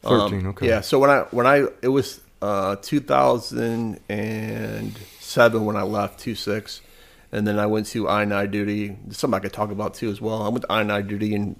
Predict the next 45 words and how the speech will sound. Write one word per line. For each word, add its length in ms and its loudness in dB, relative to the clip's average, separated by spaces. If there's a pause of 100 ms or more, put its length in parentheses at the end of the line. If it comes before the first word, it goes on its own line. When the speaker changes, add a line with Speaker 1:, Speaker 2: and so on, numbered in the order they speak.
Speaker 1:
uh, 200 -4 (420)
in 140 0
Indiana, 680 -2 (840)
and, 180 0
uh, 300 2
one 260 2
of 80 0
the 60 0
things 340 0
about 240 0
I 180 2
nine 300 2
duty, 460 -2 (180)
um, 580 -6 (380)
I 140 4
nine 140 4
duty 100 4
is 100 0
not 120 6
a 40 4
bad 300 0
duty 200 -2
station, 460 -2
so 160 -2
you, 300 0
you 140 -4
know, 360 0
it's 180 -16
just 220 -4
so 120 -6 (120)
people 220 0
understand 520 0
it. 80 -4
So, 520 0
uh, 240 0
as 160 -6
a 40 -4
first 320 0
sergeant, 440 2 (400)
and 260 0
I 60 2
had 100 0
a 60 -8
staff 320 2
of 340 -4